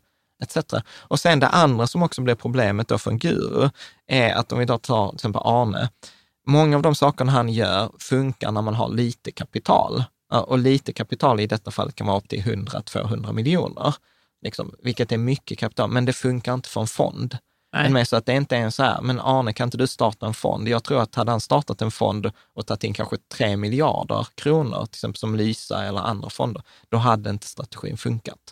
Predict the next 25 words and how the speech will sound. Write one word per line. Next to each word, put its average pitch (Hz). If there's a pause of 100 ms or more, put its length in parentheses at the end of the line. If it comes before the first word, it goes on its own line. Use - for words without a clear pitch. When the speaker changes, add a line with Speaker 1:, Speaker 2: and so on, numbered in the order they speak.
(720)
Speaker 1:
Liksom. - (460)
Speaker 2:
Mm. 165
Speaker 1:
Ja. 120 (300)
Speaker 2:
Intressant. 170 (380)
Speaker 1:
Ska 156
vi 160
ta 170
nästa 160
kombination? 139 (300)
Speaker 2:
Mm. 175 (1120)
Kan 233
jag 226
förutsäga 214
marknadens 165
rörelser? 160 (580)
Nej, 151 (260)
Speaker 1:
Mm. 135 (260)
Speaker 2:
svarar -
vi. 196 (600)
Kan 196
jag 180
analysera 180
och 165
hitta 180
undervärderade, 156